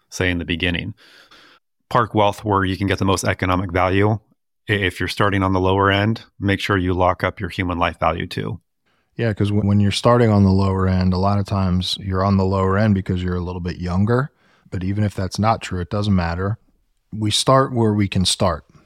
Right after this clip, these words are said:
Speaker 2: That's, so I've been in martial arts for tw-, thirty years. And when people start training and they learn all these different things, they're like, "Man, I wish I would have started this when I was whatever, eighteen." It doesn't matter. Like,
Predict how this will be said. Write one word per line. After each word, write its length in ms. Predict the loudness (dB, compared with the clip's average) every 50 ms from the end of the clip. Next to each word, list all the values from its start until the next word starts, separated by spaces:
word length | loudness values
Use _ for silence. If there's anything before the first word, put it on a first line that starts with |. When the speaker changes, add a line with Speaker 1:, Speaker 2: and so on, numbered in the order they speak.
| _ _ -8
Speaker 2:
That's, 180 | -8 -8 -6 -6
so 140 | -2 -2 0
I've 100 | 0 2
been 280 | 2 4 4 4 4 2 -2
in 340 | -2 0 2 2 0 0 -2 _ _ _ _ _ _ _ _ _ _ _ _ _ -20 -14 -6 -2
martial 340 | 0 0 0 0 -2 -2 -2
arts 200 | -2 -2 -4 -6
for 240 | -8 -8 -8 -10 _ _ _ _ _ _ _ _ _ -16
tw-, 180 | -12 -12 -12 _ -6
thirty 280 | -2 0 0 0 0 -2
years. 380 | -6 -6 -8 -10 -10 -10 -12 -12 _ -18 -20 -20 -20 -20 -14 -2 2
And 320 | 4 4 6 6 6 4 2 _ _ _ _ _ _ -4
when 100 | -4 2
people 240 | 2 2 4 4
start 360 | 2 2 2 2 2 2 0 -4 -12 -20 _ _ _ _ _ -8
training 500 | -2 0 2 2 4 4 6 6 6 4
and 140 | 4 2 0
they 120 | -2 -6
learn 540 | -6 -4 -2 0 2 4 4 4 4 2 2 _ _ _ _ _ _ -20 -20 -20 -20 -20 -20 -14 -8 -2
all 120 | 2 4
these 140 | 4 4 4
different 280 | 2 2 2 2 2 4
things, 300 | 4 6 6 6 6 4
they're 100 | 2 0
like, 140 | 0 0
"Man, 180 | 0 2 2 4
I 80 | 4 2
wish 180 | 2 2 4
I 40 | 4
would 120 | 4 4
have 80 | 2 0
started 380 | 0 2 2 2 2 2 0 0
this 200 | -2 -2 -2 -2
when 140 | -2 0
I 140 | 0 0 0
was 280 | -2 -2 -4 -6 -8 -10 -12 -14 -12
whatever, 460 | -10 -8 -6 -6 -6 -6 -4 -4 -4
eighteen." 520 | -4 -6 -6 -6 -4 -4 -2 -2 0 0 -2
It 180 | -2 -4 -8 _ -2
doesn't 240 | 0 0 2 4 4
matter. 400 | 4 4 4 2 2 -2 -8 -10 -14 -10 -6
Like, 240 | -4 -4 -4 -4